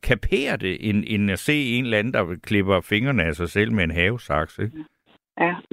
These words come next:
Speaker 2: Øh. Nå, men der har jeg jo en, også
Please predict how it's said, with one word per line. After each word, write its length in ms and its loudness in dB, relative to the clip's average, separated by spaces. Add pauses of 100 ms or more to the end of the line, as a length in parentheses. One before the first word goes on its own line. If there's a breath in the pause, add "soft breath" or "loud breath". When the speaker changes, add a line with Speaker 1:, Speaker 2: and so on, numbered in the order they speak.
(1000 loud breath)
Speaker 2:
Øh. 280 8 (1400)
Nå, 140 2
men 80 0
der 280 2
har 200 4
jeg 160 4
jo 140 2
en, 140 2
også 320 -2